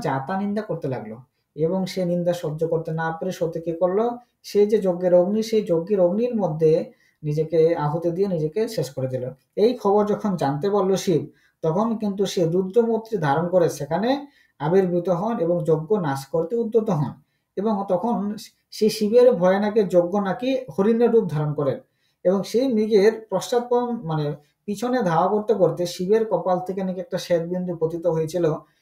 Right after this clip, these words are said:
এবং তা থেকে একটা ভীষণ পুরুষের জন্ম হয়, সেই পুরুষ নাকি যজ্ঞকে বধ করেন। এখানে সেই শিবের তাণ্ডব মূর্তি, মানে মূর্তি দেখে যেমন হরিণ যেমন ছুটছিল, এখানে ঠিক একইভাবে দুষ্যন্ত যখন সেই হরিণের পিছনে ছুটছে,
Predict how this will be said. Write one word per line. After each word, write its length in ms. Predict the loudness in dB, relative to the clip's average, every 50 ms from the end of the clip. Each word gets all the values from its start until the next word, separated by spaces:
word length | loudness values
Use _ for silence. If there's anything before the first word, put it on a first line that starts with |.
| _ _ -6
এবং 180 | -2 0 0 -2 -2 -2
তা 120 | -2 0 0 0
থেকে 200 | -2 -2 -2 -2
একটা 180 | -2 0 0 -2
ভীষণ 320 | 0 0 -2 -2 -2 -2 -2
পুরুষের 360 | -2 -4 -6 -4 -4 -4 -4
জন্ম 240 | -2 -2 -4 -2 -2 -2
হয়, 240 | -2 0 -2 -2 -4 -6 _ _ _ _
সেই 220 | -4 -2 -2 -2 0 -2
পুরুষ 220 | -2 -2 -2 -2 -4 -6
নাকি 180 | -8 -6 -6 -2
যজ্ঞকে 360 | 0 2 2 2 2 0 0
বধ 200 | 0 0 -2 -4 -2
করেন। 240 | -4 -4 -4 -4 -4 -6 -12 -18 _ _ _ _ _
এখানে 360 | -8 -4 -2 0 0 2 2 0 0 -2 -6 -8 -12 _ _ _ _ _
সেই 240 | -2 0 2 2 2 0 -4
শিবের 360 | -4 -6 -4 6 8 8 8 8
তাণ্ডব 420 | 6 2 2 2 4 4 4 4 6
মূর্তি, 320 | 4 2 2 2 0 -2 -2
মানে 220 | 0 0 0 0
মূর্তি 320 | 0 -2 -2 -4 -4 -6 -4
দেখে 320 | -4 -4 -4 -2 -2 -2 -2 -2 -4 -8 -16 _ _ _ -8
যেমন 280 | 0 2 2 2 2
হরিণ 360 | 0 2 2 4 4 4 2 0 0
যেমন 300 | 0 0 2 2 2 2 0 -4 -10 -14 _ _ _ -20 -20 -20 -6
ছুটছিল, 400 | -2 -2 -2 -2 -2 -2 0 0 0 0 -2
এখানে 280 | -4 -6 -4 -4 -4 -4 -6 -6 -10 _ _ _
ঠিক 180 | -8 -6 -4 -4
একইভাবে 520 | -4 -2 -2 0 0 0 0 0 -2 -4 -6 -8 -10 _ _ _ _ -4
দুষ্যন্ত 400 | -2 -2 -2 -2 -4 -6 -2 -2 2 2
যখন 180 | 2 0 2 -2 -2
সেই 180 | 2 2 2 4
হরিণের 240 | 4 2 2 0 0
পিছনে 280 | -2 -2 -2 0 -2 -2 -2
ছুটছে, 380 | -2 -4 -4 -6 -2 -2 -2